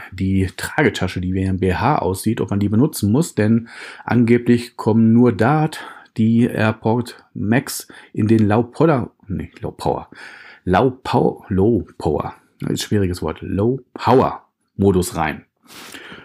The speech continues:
Äh, da gab's auch diverse findige Leute im Internet, die schon rausgefunden haben, dass das mit Magneten getriggert wird. Ähm, naja, lange Rede, kurzer Sinn. Nein, ähm,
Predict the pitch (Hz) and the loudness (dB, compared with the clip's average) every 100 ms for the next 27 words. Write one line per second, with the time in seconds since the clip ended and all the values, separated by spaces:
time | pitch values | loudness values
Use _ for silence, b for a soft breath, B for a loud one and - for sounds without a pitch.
0 | B - 95 92 95 107 110 98 92 98 | B -2 0 2 2 2 2 0 0 -2
1 | 95 95 92 87 - - - 107 101 95 | 0 2 0 -2 -4 -10 -2 -2 0 0
2 | 95 95 107 139 123 117 101 - 92 90 | 0 0 0 2 2 2 -2 -2 -2 0
3 | 95 - 101 95 95 90 90 85 85 - | -4 -4 -6 -2 0 0 -2 -4 -6 -4
4 | 87 - 80 82 90 - 127 117 - 131 | -6 -4 -4 -2 -2 2 0 0 -4 -2
5 | 123 107 123 131 - - 113 113 117 B | -2 0 0 0 -2 -4 -4 -4 -6 B
6 | B B B B B _ 117 - - 120 | B B B B B _ 2 2 -4 -2
7 | 143 165 156 147 143 - 107 139 214 - | 2 4 4 4 0 0 0 2 0 -2
8 | _ _ _ _ _ - 101 95 151 180 | _ _ _ _ _ -6 -2 4 4 4
9 | - - 127 127 127 113 | 0 -2 2 2 2 -2